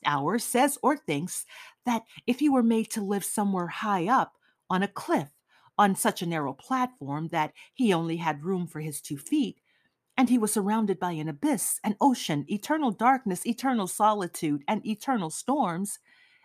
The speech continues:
and that if he could remain there, standing on his small bit of space for his entire life, a thousand years for eternity, it would be better to live like that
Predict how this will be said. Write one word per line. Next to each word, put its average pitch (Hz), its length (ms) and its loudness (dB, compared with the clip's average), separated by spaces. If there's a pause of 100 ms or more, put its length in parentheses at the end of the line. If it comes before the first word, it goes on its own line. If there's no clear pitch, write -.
(140)
and 247 140 2
that 240 220 0 (160)
if - 120 -4
he 247 100 4
could - 180 -2
remain 220 520 -2
there, 143 400 -6 (220)
standing 254 520 2
on 165 140 0
his 170 180 -4
small 269 560 -2
bit 277 240 -2
of 285 120 -6
space - 580 -8 (260)
for 208 120 0
his 180 140 -2
entire 160 440 -2
life, 175 460 -2 (220)
a 220 60 -2
thousand 262 580 4
years 160 380 -4
for - 120 -2
eternity, 233 760 -2 (500)
it 247 140 -2
would - 140 -4
be 233 120 0
better 220 320 -2
to 196 200 -8
live 190 280 -6
like 180 260 -6 (200)
that 202 300 -2